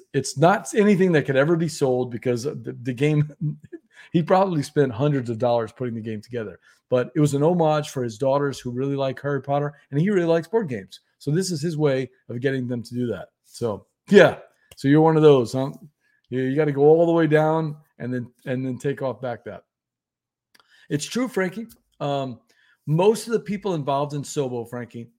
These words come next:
to give you a little, uh, background, most of us have been going to gaming conventions all the way from, you know, Dice Tower West all the way up to, uh, to Gen Con and to Origins and all these other game conventions.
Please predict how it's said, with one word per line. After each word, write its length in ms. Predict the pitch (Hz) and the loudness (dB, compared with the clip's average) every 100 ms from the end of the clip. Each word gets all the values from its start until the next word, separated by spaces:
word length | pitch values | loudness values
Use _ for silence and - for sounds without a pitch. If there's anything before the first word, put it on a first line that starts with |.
| _ | _
to 80 | 123 | -8
give 140 | 135 | -4
you 100 | 139 | 0
a 20 | |
little, 260 | 143 156 151 156 | 0 -2 -4 -4
uh, 120 | 143 | -4
background, 600 | 120 135 123 127 113 127 | -4 -6 -6 -8 -10 -2
most 260 | 143 175 156 | -2 -2 -6
of 80 | |
us 180 | 165 160 | -8 -8
have 280 | 131 135 120 | -8 -8 -6
been 400 | 131 131 123 123 _ _ - | -6 -4 -6 -10 _ _ 0
going 280 | 143 165 156 | 2 2 -2
to 100 | 143 | -6
gaming 640 | 135 135 135 139 139 135 - _ | -6 -4 -4 -4 -4 -6 -10 _
conventions 760 | - 135 147 147 139 131 123 - _ _ - | -8 -2 -2 -2 -6 -8 -12 -18 _ _ -2
all 180 | 143 147 | 0 2
the 60 | |
way 220 | 143 143 | 2 2
from, 560 | 139 135 127 123 117 117 - | -2 -6 -6 -6 -8 -10 -10
you 100 | 123 | -8
know, 280 | 117 98 - _ _ _ _ _ - - | -8 -10 -14 _ _ _ _ _ -4 2
Dice 280 | 139 143 | 2 2
Tower 260 | - 143 135 | -2 -2 0
West 360 | 131 135 127 135 | -2 -4 -4 -4
all 180 | 139 | -4
the 80 | 139 | -2
way 220 | 135 135 | -2 -2
up 260 | 131 123 - | -4 -6 -10
to, 260 | - 123 120 | -10 -6 -4
uh, 140 | 120 | -6
to 140 | 113 120 | -6 -10
Gen 300 | 113 135 123 | -6 -4 -6
Con 440 | 123 123 123 120 | -6 -6 -6 -6
and 200 | 110 110 | -8 -10
to 200 | - 110 | -8 -10
Origins 560 | - 139 135 120 123 110 | -6 -4 -4 -4 -6 -6
and 100 | 120 | -6
all 80 | 120 | -6
these 160 | 110 | -6
other 120 | 107 | -8
game 300 | 107 101 78 - - | -8 -10 -12 -18 -10
conventions. 460 | 123 110 80 - | -8 -8 -12 -20